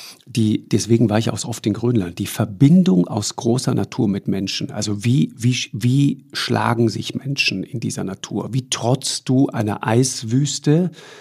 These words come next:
eine Existenz ab? Wie machst du das? Das ist eine zivilisatorische Meisterleistung. Deswegen ist es auch eigentlich relativ sinnlos, weiß nicht, zum Südpol zu laufen. Das ist eine Todeszone, da triffst du keinen. Da ist einfach niemand.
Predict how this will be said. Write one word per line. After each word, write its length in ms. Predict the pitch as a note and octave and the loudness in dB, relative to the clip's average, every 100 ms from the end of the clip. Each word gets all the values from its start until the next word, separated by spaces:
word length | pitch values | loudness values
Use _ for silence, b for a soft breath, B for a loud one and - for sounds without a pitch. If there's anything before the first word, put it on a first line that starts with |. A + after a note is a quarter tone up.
| B B - | B B -2
eine 260 | A#2+ A#2 | 4 4
Existenz 540 | A2+ - A#2 - A#2+ - | 2 -2 -6 -2 -4 -4
ab? 160 | - - - | -12 -16 2
Wie 160 | B2+ | 6
machst 380 | C3 C#3 - - | 8 6 -2 -8
du 60 | E2+ | -10
das? 260 | E2 - - B B B | -8 -10 -12 B B B
Das 180 | A#2 B2 | -4 -2
ist 100 | - | 2
eine 80 | A#2 | 2
zivilisatorische 840 | - A#2 A2 A2 G2+ A2+ A#2 - | 4 2 2 0 -4 -4 -2 0
Meisterleistung. 800 | G2 A#2 - G2 D#2 A#2 - G2 | 2 2 2 -4 -6 -8 -6 0
Deswegen 340 | G2+ G#2+ A#2+ C3+ | 0 4 6 4
ist 140 | B2 | 2
es 120 | A2+ | 0
auch 200 | A#2 - B B B | -2 -4 B B B
eigentlich 360 | A#2+ A#2+ A2+ | 0 0 0
relativ 920 | A2 A#2+ A#2+ A#2 A2 - - - - _ b b _ | 0 0 0 -2 -4 -4 -16 -18 -20 _ b b _
sinnlos, 1000 | A2 G2+ A#2+ D3 G2+ G2+ C3+ - - - A#2 | -4 4 4 6 4 2 0 -2 -6 -8 -8
weiß 180 | G#2+ | -2
nicht, 160 | A#2 G#2+ | -2 -2
zum 160 | A2 G2+ | -2 -2
Südpol 420 | B2+ - - F#2 | -2 -2 -4 -4
zu 120 | - | -4
laufen. 420 | F#2+ E2 F2 - | -6 -8 -10 -8
Das 140 | A2 - | -6 -8
ist 200 | _ - | _ -2
eine 120 | B2+ | -2
Todeszone, 580 | - C3 A2+ - F#2+ F#2+ | 0 -2 -2 -6 -8 -8
da 120 | - | -8
triffst 340 | - A#2 - | -6 -6 -6
du 60 | - | -10
keinen. 380 | - F#2 F#2 G#2 _ - | -10 -10 -10 -14 _ -2
Da 80 | A#2+ | -2
ist 120 | A2+ | -2
einfach 300 | C3+ - - | -6 -10 -6
niemand. 440 | A2+ G2 G2 G2 | -4 -4 -6 -14